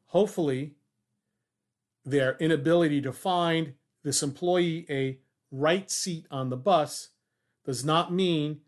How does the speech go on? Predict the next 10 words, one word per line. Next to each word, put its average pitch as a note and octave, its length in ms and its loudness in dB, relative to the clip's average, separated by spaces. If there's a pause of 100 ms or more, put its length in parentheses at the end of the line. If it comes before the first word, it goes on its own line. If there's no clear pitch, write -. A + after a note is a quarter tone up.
(420)
that C3+ 140 -4
they C#3+ 140 2
will C#3 160 2
be C3 160 -2
eventually C#3 640 -4 (160)
kicked - 320 -4 (100)
off D#3+ 300 2
of C3 140 -8
the A#2+ 80 -14
bus, - 480 -16